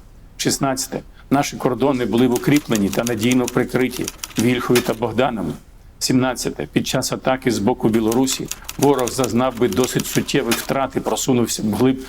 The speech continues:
не далі, ніж п'ятдесят кілометрів. Втрати ворога за перший місяць на цьому напрямку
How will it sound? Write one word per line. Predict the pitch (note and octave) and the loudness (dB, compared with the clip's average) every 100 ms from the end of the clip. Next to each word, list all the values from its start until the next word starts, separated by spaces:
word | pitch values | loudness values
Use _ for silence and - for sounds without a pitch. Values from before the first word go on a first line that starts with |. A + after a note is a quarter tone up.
| - - - | -16 -6 0
не | C#3 | 0
далі, | A#2+ B2+ B2+ B2 | 2 0 0 2
ніж | A#2+ A#2 - - | 2 2 -4 -4
п'ятдесят | - A#2 A#2 B2+ A#2+ | 0 2 0 0 -2
кілометрів. | - A2+ A#2+ B2+ - - - - - - | 0 2 2 0 -2 -8 -8 -18 -20 -4
Втрати | - C3+ - | 0 0 0
ворога | A#2+ C#3 B2+ A2+ G#2+ | 2 2 2 0 -2
за | F#2+ A#2+ | 0 -2
перший | - B2+ - A2+ | -2 -2 0 2
місяць | B2+ C3 G2+ - | 4 2 -2 -2
на | A2+ | -2
цьому | - B2+ A2 | 0 2 2
напрямку | B2 C3 B2 G2+ G2 | 2 0 -2 -2 -2